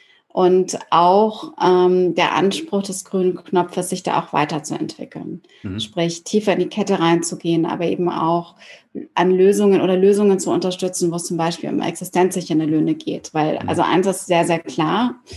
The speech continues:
Speaker 1: existenzsichernde Löhne in der Textilbranche gibt es nur in Nischenfällen.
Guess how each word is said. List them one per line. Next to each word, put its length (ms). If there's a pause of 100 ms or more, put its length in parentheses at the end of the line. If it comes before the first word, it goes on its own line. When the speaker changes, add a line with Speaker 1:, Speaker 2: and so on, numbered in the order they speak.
(540)
Speaker 1:
existenzsichernde 920
Löhne 400
in 80
der 80
Textilbranche 1400 (840)
gibt 300
es 220
nur 260
in 160
Nischenfällen. 960